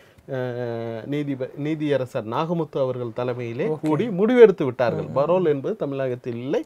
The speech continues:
Speaker 2: இப்ப விடுப்பு
Speaker 1: தமிழக
Speaker 2: அது பேரு.
Speaker 1: விடுப்பு, அதை
Speaker 2: ஓகே.
Speaker 1: விடுப்பு என்று தான் சொல்ல வேண்டும். இப்பொழுது அவர்கள் சொல்வது, அரசு சொல்வது என்னவென்றால்,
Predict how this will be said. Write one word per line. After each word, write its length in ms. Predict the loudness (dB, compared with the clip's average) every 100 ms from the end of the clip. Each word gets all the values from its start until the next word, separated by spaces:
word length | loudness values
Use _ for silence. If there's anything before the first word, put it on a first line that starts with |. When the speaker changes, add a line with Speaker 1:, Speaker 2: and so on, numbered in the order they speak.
| -2
Speaker 2:
இப்ப 140 | 2
விடுப்பு 160 | 8 8
Speaker 1:
தமிழக 280 | 10 10 10
Speaker 2:
அது 140 | 10
பேரு. 220 | 8 6
Speaker 1:
விடுப்பு, 500 | 6 4 4 2 -2 2
அதை 220 | 4 4
Speaker 2:
ஓகே. 20 |
Speaker 1:
விடுப்பு 360 | 2 0 2 2
என்று 220 | 2 0
தான் 140 | -2
சொல்ல 220 | -2 -2
வேண்டும். 220 | -2 -2 -6
இப்பொழுது 440 | 0 6 6 6
அவர்கள் 400 | 4 4 2 0
சொல்வது, 400 | 0 0 0 2
அரசு 300 | 2 2 -2
சொல்வது 360 | -6 -6 -4 -4
என்னவென்றால், 580 | -6 -8 -6 -4 -4